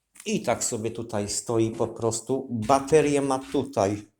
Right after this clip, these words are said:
To jest bateria tutaj właśnie. Ona jest tak na, w taki sposób przymocowana, dość elastyczny, więc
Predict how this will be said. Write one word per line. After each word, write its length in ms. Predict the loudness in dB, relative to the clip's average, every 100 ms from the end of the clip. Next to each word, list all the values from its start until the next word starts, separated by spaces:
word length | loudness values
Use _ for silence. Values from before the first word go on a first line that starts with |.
| _ _ _ _ -2
To 120 | 2
jest 400 | 2 0 -2 -2
bateria 560 | 0 2 2 4 4 4
tutaj 380 | 0 0 2 2
właśnie. 800 | 4 2 0 -4 -2 -2 -6 _ _ _ _ _ _ -20 -20 -2
Ona 280 | 2 4 4
jest 340 | 2 0 0
tak 320 | 2 2 0
na, 520 | -2 2 2 0 -6 _ _ _ _ -20 _ -20 -20 -20 -20 _ _ _ _
w 600 | -20 -18 -16 -16 -14 -10
taki 280 | -6 -6 -4
sposób 640 | -4 0 0 0 -6 -8 -12
przymocowana, 1600 | -10 -4 0 2 2 0 -2 -2 0 0 0 0 0 -2 -4 -2
dość 540 | -2 0 -6 -10 -8 -2
elastyczny, 1120 | 0 0 0 -4 -4 -4 -4 -6 -6 -4 -4
więc 340 | -4 -4 -4